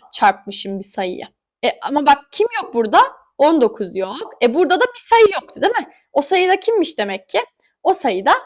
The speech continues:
altıymış. Buraya ne yazıyorum? Altı yazıyorum. E, on dokuz çarpı on üç. E, burada on üç var. Kim yok? On dokuz yok. On dokuzu ekliyorum. Birazcık böyle eksik sayı bulma oyunu gibi düşünebilirsiniz bunu mesela.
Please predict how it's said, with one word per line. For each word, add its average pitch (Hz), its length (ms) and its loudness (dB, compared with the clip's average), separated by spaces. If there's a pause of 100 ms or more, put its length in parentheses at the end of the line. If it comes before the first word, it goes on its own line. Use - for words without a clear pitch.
(160)
altıymış. 196 1000 -4
Buraya 294 220 0
ne 285 100 -4
yazıyorum? 240 460 0 (360)
Altı 208 360 -4
yazıyorum. 262 560 -2 (200)
E, - 120 -6
on 403 220 0
dokuz 370 300 0
çarpı 269 360 4
on 202 140 0
üç. 320 320 -6 (200)
E, 226 120 0
burada 294 200 -2
on 359 140 0
üç - 180 -6
var. 277 220 -2 (140)
Kim 302 200 -4
yok? - 460 -2
On 220 180 -4
dokuz 294 280 -6
yok. 349 140 2 (140)
On 302 180 2
dokuzu 269 260 -2
ekliyorum. 247 380 -2 (320)
Birazcık 480 420 2
böyle 403 140 0 (120)
eksik - 400 -6
sayı 311 440 0
bulma 277 360 2
oyunu 247 240 0
gibi 233 260 -6
düşünebilirsiniz 214 760 -6
bunu 185 140 -16
mesela. 294 400 -4